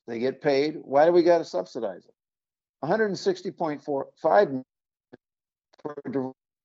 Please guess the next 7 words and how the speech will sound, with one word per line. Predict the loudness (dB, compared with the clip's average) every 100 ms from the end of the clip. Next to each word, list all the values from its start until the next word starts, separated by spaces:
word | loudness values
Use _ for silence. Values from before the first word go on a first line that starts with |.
| _
workers | -4 -4 -4 -8 -10
who | -8
care | 2 2
for | 2 -4
seniors. | -6 -4 -2 -4 -10 -20 _ _ _ _ _ _ _ _ _ _
What? | -2 2 2 0 -12 _ _ _ 2
Why | 4